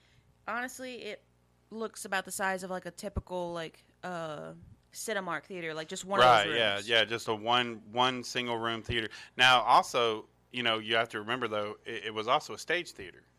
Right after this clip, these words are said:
Speaker 2: at one time. So that's not like a big stage theater, but random
Speaker 1: Yeah.
Speaker 2: plays and stuff like that. Vaudeville is what we called 'em back in the day.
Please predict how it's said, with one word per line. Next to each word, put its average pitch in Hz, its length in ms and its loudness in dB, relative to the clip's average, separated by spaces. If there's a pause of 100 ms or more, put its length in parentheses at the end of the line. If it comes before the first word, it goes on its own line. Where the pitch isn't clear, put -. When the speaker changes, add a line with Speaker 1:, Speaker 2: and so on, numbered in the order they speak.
(140)
Speaker 2:
at 107 100 -8
one 101 140 -14
time. 82 220 -14 (800)
So 98 560 0 (540)
that's 110 480 -4 (180)
not 123 320 4
like 120 200 2
a 104 60 -2
big 131 300 0
stage 104 280 -6
theater, 107 260 -12
but 107 200 -8 (180)
random 120 260 4
Speaker 1:
Yeah. 165 80 -2
Speaker 2:
plays 117 260 2
and 107 80 -14
stuff 113 220 -2
like 107 180 -2
that. 113 180 0
Vaudeville 107 560 4 (280)
is 101 100 -10
what 104 160 -4
we 117 120 -2
called 107 280 2
'em 101 60 -8
back 104 180 -6
in 104 60 -14
the 98 80 -14
day. 92 240 -10